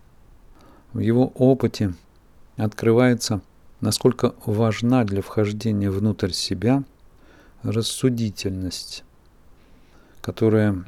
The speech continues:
диктует последовательность и постепенность в подвиге.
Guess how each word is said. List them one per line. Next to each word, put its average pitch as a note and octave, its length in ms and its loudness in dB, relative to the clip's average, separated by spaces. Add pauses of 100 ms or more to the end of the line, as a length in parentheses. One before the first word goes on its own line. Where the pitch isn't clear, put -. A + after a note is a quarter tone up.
диктует G#2+ 640 0 (240)
последовательность A#2+ 1300 0
и A2+ 180 -2 (140)
постепенность A2 1040 -2
в - 140 -18
подвиге. F#2 560 -4